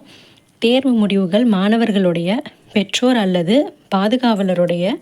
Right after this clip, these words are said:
ஃபோன் நம்பருக்கு தான் மெசேஜ் மூலமா அனுப்பி வைக்கப்படும். அப்படிங்கிறதால நம்ம அப்லோட் பண்ணக்கூடிய அந்த ஃபோன் நம்பரும் சரியா இருக்கா அப்படிங்கிறத கண்டிப்பா செக் பண்ணிக்கணும். பத்தாம் வகுப்பு பொதுத் தேர்வு எழுதக்கூடிய எல்லா தேர்வர்களுமே பகுதி ஒண்ணுல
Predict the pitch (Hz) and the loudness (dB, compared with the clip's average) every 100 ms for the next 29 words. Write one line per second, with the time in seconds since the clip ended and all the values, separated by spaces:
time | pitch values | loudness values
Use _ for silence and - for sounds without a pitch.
0 | - - - - - 240 226 196 180 175 | -12 -20 -20 -6 0 2 4 2 -2 -4
1 | 175 214 370 - - 196 - 247 214 190 | -4 -4 -6 -6 -2 0 0 -2 0 0
2 | 180 185 226 180 175 185 170 175 160 170 | 0 0 -2 -2 -2 -2 -2 -4 -6 -4
3 | 175 226 185 170 185 180 175 175 170 254 | -4 -4 -6 -4 -2 -2 -2 -4 -4 -6
4 | - - - - 208 202 196 190 247 269 | -10 -18 -20 -10 -4 -2 -2 -2 0 0
5 | 277 202 196 196 175 175 233 285 190 180 | 0 -2 -2 -4 -4 -2 -4 -4 -2 -2
6 | 175 - 226 254 262 214 180 226 - 180 | -2 -4 -2 2 2 2 0 -2 -2 -2
7 | 208 220 196 180 185 175 175 160 190 170 | 0 0 0 -2 -2 -2 -4 0 0 0
8 | 165 185 320 - - - 185 190 208 233 | -2 -2 -4 -10 -20 -8 -4 -4 -2 -4
9 | - 175 - 180 156 170 220 320 - - | -4 -6 -4 -4 -4 -4 -4 -8 -18 -20
10 | - - _ _ 185 - 277 269 214 196 | -20 -20 _ _ -8 -4 0 2 2 0
11 | 202 190 180 220 226 208 180 180 175 175 | -2 0 -2 0 0 0 0 -2 -4 -4
12 | 170 208 - - - 202 233 262 254 202 | -2 -2 -4 -10 -2 0 2 2 2 0
13 | 208 208 185 175 170 220 302 - 196 214 | 0 -2 -2 -4 -2 -4 -6 -4 -2 0
14 | 254 247 190 202 208 175 190 | 0 0 0 0 0 -2 -4